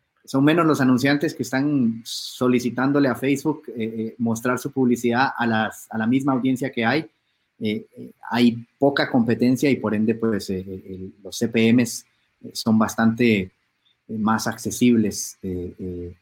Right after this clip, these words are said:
actualmente. Se lo digo esto como, como una opinión personal. Obviamente habrá que entrar a plataforma, quienes tengan la capacidad de ver y, y verificar,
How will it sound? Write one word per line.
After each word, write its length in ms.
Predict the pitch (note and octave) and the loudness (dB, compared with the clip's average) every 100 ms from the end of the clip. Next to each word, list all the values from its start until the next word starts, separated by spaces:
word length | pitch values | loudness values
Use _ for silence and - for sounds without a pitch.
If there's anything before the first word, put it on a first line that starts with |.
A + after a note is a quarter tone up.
| - | -20
actualmente. 640 | F#2 _ G#2 G2 G2+ F#2 | -20 _ -8 -6 -6 -8
Se 140 | F2+ | -4
lo 80 | G#2+ | 0
digo 260 | A2 C3+ B2+ | 4 4 4
esto 180 | B2+ A#2 | 2 2
como, 200 | A2 G2+ | 0 2
como 120 | A#2+ | 2
una 100 | C3+ | 4
opinión 260 | A2+ B2 | 4 4
personal. 440 | A#2+ A#2 A2+ D3 D#3 | 2 0 2 4 4
Obviamente 380 | B2 A#2+ B2 B2 | 4 2 0 0
habrá 220 | A#2 B2+ | 0 0
que 100 | B2+ | -2
entrar 240 | A2+ B2 | 0 0
a 100 | A#2+ | 0
plataforma, 560 | A#2 A2+ G#2 F3 D3 C3 | -4 -8 -2 -2 -2 -4
quienes 220 | G#2+ G#2 | -6 -8
tengan 180 | B2 B2+ | -6 -4
la 80 | A#2 | -6
capacidad 400 | G#2+ G2+ A2+ A#2 | -8 -8 -4 -2
de 60 | |
ver 180 | A#2+ C#3 | 0 0
y, 260 | A#2+ A2 - A#2 | 0 -2 -8 -8
y 80 | G#2 | -6
verificar, 560 | G#2 G#2 A2+ C3+ E3+ | -6 -8 -4 -2 -2